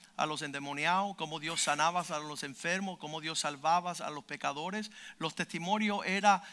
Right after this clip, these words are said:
una actividad diaria de gran milagros de parte del Señor.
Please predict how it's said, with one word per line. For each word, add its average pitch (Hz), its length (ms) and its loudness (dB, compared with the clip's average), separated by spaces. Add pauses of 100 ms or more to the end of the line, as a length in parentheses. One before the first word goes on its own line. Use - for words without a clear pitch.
(140)
una 202 240 4
actividad 180 640 4
diaria 185 560 6
de 165 160 0
gran 185 420 4
milagros 170 840 6
de 151 120 -4
parte 170 340 2
del 160 120 -4
Señor. 151 460 -4